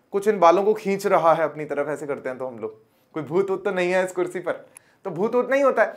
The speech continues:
अच्छा, झटका लगाया कभी, ये मस्त है, मैं सोच रहा हूँ कल परसों निखिल सर के साथ करके देखते हैं। हम बचपन में किया करते थे, बड़ा मजा आता था, आप भी करके देखना। आज मेरे को बहुत मस्ती करने का मन कर रहा है।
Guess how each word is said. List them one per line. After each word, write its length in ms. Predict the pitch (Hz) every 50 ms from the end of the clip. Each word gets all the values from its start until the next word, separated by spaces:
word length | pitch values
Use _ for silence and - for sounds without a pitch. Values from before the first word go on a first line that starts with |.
| - - -
अच्छा, 280 | 196 - 240 240 190 - - - _ _ 151
झटका 280 | 170 180 180 - 247 247
लगाया 240 | 247 247 240 240
कभी, 200 | 240 240 208 240 247 254 - - _ _ _ _
ये 220 | 160 185 247 254 247 -
मस्त 240 | 185 202 208 202 -
है, 180 | 185 151 - - _ _ _ _ _ _ _ _ _ _ - - _ _ _ _ _ _ _
मैं 160 | 143 160 180
सोच 180 | 170 165 147 175
रहा 80 | 175
हूँ 80 | 185 180
कल 120 | 185 165 156
परसों 280 | 156 170 151 160 170
निखिल 300 | 165 151 135 151 180 170
सर 120 | 156 156 151
के 80 | 160
साथ 220 | 156 160 147 147 -
करके 200 | 135 113 - 131
देखते 300 | 113 101 - - - -
हैं। 80 | - _ _ _ _ _ _ _ _ _ _ -
हम 100 | 220 220
बचपन 280 | 220 220 - - 240
में 120 | 233 240 226
किया 140 | 226 220 196
करते 200 | 208 202 214 214
थे, 80 | 226
बड़ा 160 | 208 214 214
मजा 200 | 214 208 196 202
आता 140 | 196 190 196
था, 100 | - 196
आप 140 | 202 190 175
भी 120 | 170 190
करके 220 | 170 175 156 156 165
देखना। 240 | 143 139 135 151 147
आज 140 | 147 156 156
मेरे 160 | 160 156 151
को 80 | 156 156
बहुत 200 | 135 147 151 151 151
मस्ती 240 | 143 139 - - 143
करने 200 | 139 131 131 131
का 80 | 131
मन 120 | 123 123 120
कर 120 | 110 110
रहा 140 | 107 110 107
है। 260 | 107 - - _